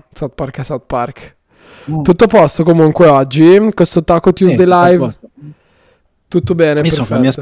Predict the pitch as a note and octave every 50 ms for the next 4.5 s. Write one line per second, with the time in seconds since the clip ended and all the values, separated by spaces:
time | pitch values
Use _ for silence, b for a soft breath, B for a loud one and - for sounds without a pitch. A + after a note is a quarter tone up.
0 | B2+ C#3 C#3+ D#3 D#3+ D#3 D3+ - C#3 B2+ B2 - A#2+ B2 B2+ C3 C3 - - -
1 | C3 C3 C#3 C#3 C3+ - D#3 E3 F3 F3 F#3 A3 - _ B B B B _ _
2 | - D3+ F#3 F#3+ D#3+ C#3+ C#3+ C3 F3+ F#3+ G3 F#3 - G#3 G3+ G#3 G#3+ A3 G#3+ -
3 | A#3 A#3 G3+ - - F3+ F#3+ D3+ A#2 - A2 - B2+ B2 B2 C3+ C3+ C3+ C#3+ C#3
4 | C#3 C#3 C#3 C#3 C#3 C#3 C#3 C#3 C3+ C3+